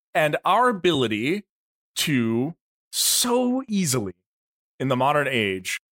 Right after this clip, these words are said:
find examples, uh, showing us that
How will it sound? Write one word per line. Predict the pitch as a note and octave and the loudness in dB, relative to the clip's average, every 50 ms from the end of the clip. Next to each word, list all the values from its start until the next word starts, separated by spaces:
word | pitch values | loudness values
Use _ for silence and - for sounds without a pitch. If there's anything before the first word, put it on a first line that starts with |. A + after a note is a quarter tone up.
| _ - | _ -6
find | - E3 F3 G3 G3+ | -2 0 0 0 0
examples, | G3 F3 D3+ E3 D3 C3+ B2+ - B2+ A2+ G2+ G2+ A2 C#3 D3 - - - - _ _ _ _ _ | -2 -4 -2 -2 0 0 0 -2 -2 -4 -4 -4 -4 -4 -4 -4 -6 -6 -8 _ _ _ _ _
uh, | - C3+ B2 A#2+ A#2+ A#2+ B2 - | -2 0 0 2 2 0 0 -2
showing | - - F#3 F3+ F3+ F3+ F3 E3+ | -2 0 0 2 2 2 0 0
us | D#3+ D#3+ D#3+ D#3 - | 0 0 0 -2 -2
that | - - D3+ C#3+ C#3+ C#3+ C#3 - | -2 0 0 2 2 0 0 -4